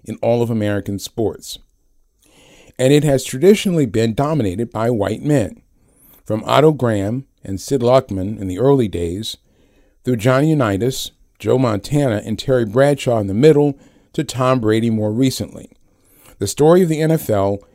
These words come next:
has historically been told through players of a certain color. These days, the highest profile quarterbacks are Patrick Mahomes, the two-time Super Bowl winner from Kansas City, Philadelphia's Jalen Hurts,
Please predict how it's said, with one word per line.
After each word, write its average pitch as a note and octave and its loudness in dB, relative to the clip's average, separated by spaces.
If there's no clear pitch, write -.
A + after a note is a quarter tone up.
has A2 -4
historically C#3+ 0
been C#3+ -2
told G#2+ 0
through A#2+ -8
players G#2 -2
of G2+ -6
a G#2+ -6
certain - -8
color. A#2+ -4
These E3+ 4
days, - -10
the - -12
highest C#3+ 0
profile C#3+ 2
quarterbacks A2 0
are B2+ 2
Patrick B2 -2
Mahomes, A#2 -2
the G#2 -8
two-time D3+ -2
Super C#3 -4
Bowl B2 4
winner B2+ 2
from A#2 -6
Kansas A#2+ -4
City, - 0
Philadelphia's D3+ 2
Jalen C3 2
Hurts, C#3 0